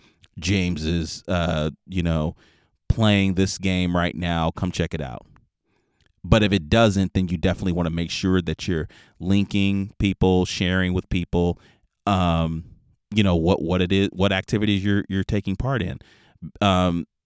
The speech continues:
and, and you al-, and you always wa-, and you always want to, um,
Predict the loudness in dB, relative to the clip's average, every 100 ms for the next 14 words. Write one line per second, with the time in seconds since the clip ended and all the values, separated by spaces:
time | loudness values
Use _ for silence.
0 | _ _ _ 2 2 2 2 2 0 0
1 | 4 4 4 4 4 4 4 4 2 0
2 | -4 -2 -2 2 2 2 0 0 0 0
3 | -4 -4 0 2 0 -4 _ _ _ 0
4 | 4 4 4 0 -6